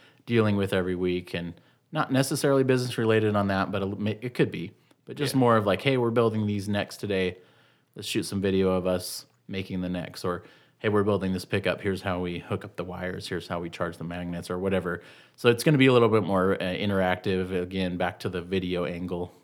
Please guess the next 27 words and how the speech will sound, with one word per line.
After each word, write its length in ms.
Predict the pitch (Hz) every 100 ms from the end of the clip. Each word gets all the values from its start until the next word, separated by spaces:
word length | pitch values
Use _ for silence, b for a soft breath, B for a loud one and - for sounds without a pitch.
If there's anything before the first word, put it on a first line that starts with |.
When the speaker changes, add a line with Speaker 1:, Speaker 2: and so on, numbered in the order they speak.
| -
Speaker 1:
of 120 | 92
things 260 | 92 87 87
as 160 | 82
well. 240 | 90 87 90
So 240 | 98 90 B B B B -
hopefully 420 | 190 220 143 120
we'll 160 | 117
have 320 | 110 110 107 107
some 140 | 107
more 180 | 104 98
shows 380 | - 104 104 101
in 80 | 92
the, 240 | 92 -
in 220 | 90 95
the 80 | 95
near 220 | 98 95
future 440 | - 95 92 95 92
on 140 | 87
the 60 | 85
podcast. 800 | - 95 95 104 92 92 - - -
Um, 300 | 87 87 92 b b b b b _
we 60 | 95
do 160 | 104
have 160 | 98 92
a 60 |
lot 320 | 90 95 92 -
of 260 | 87 -